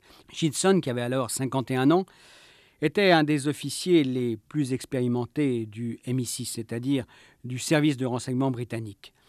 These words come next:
Pendant la bataille de Hollande en mille neuf cent quarante, il avait réussi un coup particulièrement spectaculaire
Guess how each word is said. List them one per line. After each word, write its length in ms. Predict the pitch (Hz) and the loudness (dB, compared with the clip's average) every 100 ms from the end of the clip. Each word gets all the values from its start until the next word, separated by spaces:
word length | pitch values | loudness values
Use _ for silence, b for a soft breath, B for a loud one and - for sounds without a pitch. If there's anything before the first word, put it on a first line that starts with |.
| B B B | B B B
Pendant 200 | 147 160 | 2 4
la 100 | 160 | 4
bataille 280 | 139 135 160 | 4 2 0
de 80 | 143 | 2
Hollande 440 | 135 156 190 175 | 2 4 4 2
en 40 | 131 | 0
mille 100 | 127 | -4
neuf 100 | 120 | -4
cent 120 | 131 | -6
quarante, 380 | 151 147 185 170 | -6 -2 -2 0
il 80 | 156 | -2
avait 160 | 151 | 0
réussi 440 | 151 147 - 185 160 | 0 -2 -4 -2 0
un 120 | 131 | 0
coup 240 | - 196 | -4 -10
particulièrement 760 | 147 156 - 139 143 139 143 156 | -6 -8 -8 -10 -6 -2 -2 -2
spectaculaire 880 | - 143 143 131 - 131 170 180 | -4 -6 -6 -8 -6 -4 -2 -4